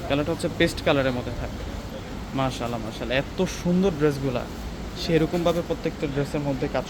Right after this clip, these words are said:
করা হয়েছে। এটা সালোয়ার থাকবে, আর এখন দেখাবো আপনাদেরকে দোপাট্টাটা। দোপাট্টাটা অনেক নাইস, অনেক সুন্দর দোপাট্টাটা। দোপাট্টাটার মধ্যে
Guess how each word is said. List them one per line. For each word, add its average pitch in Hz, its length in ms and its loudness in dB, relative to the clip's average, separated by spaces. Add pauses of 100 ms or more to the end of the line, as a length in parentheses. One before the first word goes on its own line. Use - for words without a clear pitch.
করা 127 200 2
হয়েছে। - 260 -4 (640)
এটা - 120 -2 (100)
সালোয়ার 151 400 4
থাকবে, 156 240 0 (100)
আর 135 120 4
এখন 143 140 -2 (100)
দেখাবো 147 340 0
আপনাদেরকে 143 440 -2
দোপাট্টাটা। 120 500 -2 (1900)
দোপাট্টাটা 147 400 2 (100)
অনেক 156 140 2 (120)
নাইস, 110 220 -4 (200)
অনেক 151 140 0 (140)
সুন্দর 160 360 2
দোপাট্টাটা। 113 440 -4 (720)
দোপাট্টাটার 151 460 0
মধ্যে 151 220 0